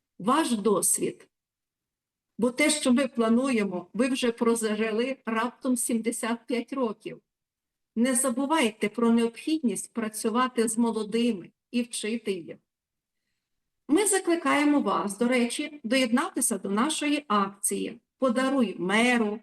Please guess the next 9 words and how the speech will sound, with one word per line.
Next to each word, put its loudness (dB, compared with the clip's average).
сусідові -2
чи 0
ворогові 0
книгу". -2
Це -2
ми -2
робили 0
в -12
Європарламенті, -4